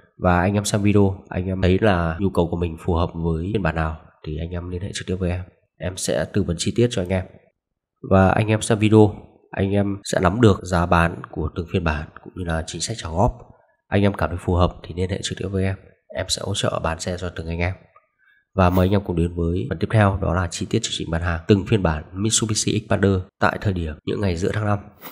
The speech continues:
Và phiên bản đầu tiên em cập nhật cho anh em đó là Xpander bản M T số sàn. Đối với Xpander bản M T số sàn, xe sản xuất hai không hai ba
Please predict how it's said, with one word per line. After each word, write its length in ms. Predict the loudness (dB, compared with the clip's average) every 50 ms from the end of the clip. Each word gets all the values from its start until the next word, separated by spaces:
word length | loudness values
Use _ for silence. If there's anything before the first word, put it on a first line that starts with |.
| -20 _ _ _ _ _ _ _ -2
Và 100 | -2 0
phiên 180 | 0 0 0
bản 160 | 2 2 2 0
đầu 120 | 0 -2 2 6
tiên 200 | 6 6 6 6
em 140 | 2 -2
cập 200 | -2 -2 -2 -2
nhật 100 | -2 -4 -4
cho 100 | -4 -6
anh 80 | -4
em 160 | -2 -2 -4 -4 -6 -12 -8
đó 260 | -6 -6 -4 -2 0 0
là 120 | 0 0 0 -2 -4
Xpander 260 | -4 -2 -2 -2 -2 -2 -4 -4
bản 180 | -6 -6 -6
M 40 | -6 -6 -2
T 140 | 0 0 0
số 140 | 0 -2 -4
sàn. 260 | -2 -2 -2 -4 -4 -8 -14 _ _ _ _ _ _ _ _ 4
Đối 180 | 6 8 8 10
với 280 | 10 10 10 8 4 4
Xpander 400 | 6 6 8 8 10 10 10 8
bản 240 | 6 4 4 2 2
M 40 | 2 4 4
T 40 | 4 4
số 120 | 4 2 2
sàn, 260 | 2 4 4 4 2 0 -6 -14 -20 -20 _ _ _
xe 300 | -2 4 6 6 8 8
sản 140 | 6 4 2
xuất 240 | 4 4 2 2 2
hai 200 | -2 2 2 2
không 160 | 4 6 6 6
hai 100 | 6 6
ba 320 | 6 6 6 6 4 0